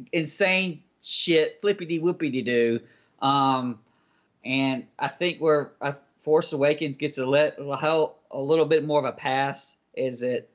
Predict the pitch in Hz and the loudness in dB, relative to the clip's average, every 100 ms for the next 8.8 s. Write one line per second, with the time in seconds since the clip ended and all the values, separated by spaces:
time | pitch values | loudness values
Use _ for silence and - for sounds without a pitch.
0 | - 123 160 - 339 156 143 143 151 - | -10 -2 2 2 2 2 2 2 -2 0
1 | 147 147 131 135 131 - 135 120 131 110 | 0 0 -2 -4 -6 -4 -4 -2 -2 -2
2 | 113 135 131 120 113 135 - - 95 117 | 0 2 0 -2 0 0 -2 -8 -8 -6
3 | - 139 117 120 123 101 113 - - _ | -4 -4 -2 -2 -2 -2 -4 -6 -10 _
4 | _ _ - - 160 - 135 127 120 117 | _ _ -10 -4 -4 -2 -2 0 -2 -4
5 | 120 117 107 - _ - 165 214 220 233 | -4 -6 -10 -16 _ 0 2 4 4 2
6 | 226 233 226 240 233 196 214 190 233 170 | 2 0 0 -2 0 0 0 2 2 0
7 | 110 - _ _ _ - 135 - - 143 | -4 -10 _ _ _ -8 -8 -10 -4 0
8 | 127 - 123 120 117 104 101 | 0 0 0 -2 -2 -10 -12